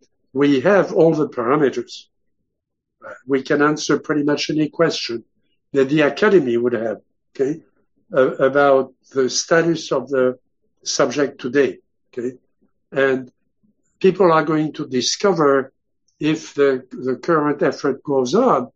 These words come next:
which I hope to see, to live long enough to see, people will discover that objects have been recovered and that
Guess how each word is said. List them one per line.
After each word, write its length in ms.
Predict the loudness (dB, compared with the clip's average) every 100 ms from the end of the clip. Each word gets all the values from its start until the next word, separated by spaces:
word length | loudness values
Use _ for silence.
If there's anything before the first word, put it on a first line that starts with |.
| _ _ _ _ _
which 280 | -4 -4 -2
I 140 | -2
hope 300 | 2 0 0
to 100 | -10
see, 480 | -6 0 2 2 -2
to 160 | -6 -2
live 240 | -2 0
long 200 | -2 0
enough 360 | 0 0 -2 -14 _ _ _ -12
to 140 | -8
see, 500 | -2 2 4 4 2 -8 _ _
people 340 | -4 0 0 0
will 180 | -2
discover 600 | -4 -4 -2 0 0 2
that 240 | 0 -2 0
objects 500 | -2 -2 -6 -6 -4
have 200 | -4 0
been 340 | 2 2 -2 -12 _ _ _ _ _ _ _ -2
recovered 680 | -2 2 2 4 2 2 -2 _ _ _ _ _
and 240 | -2 0
that 280 | 0 -2 -4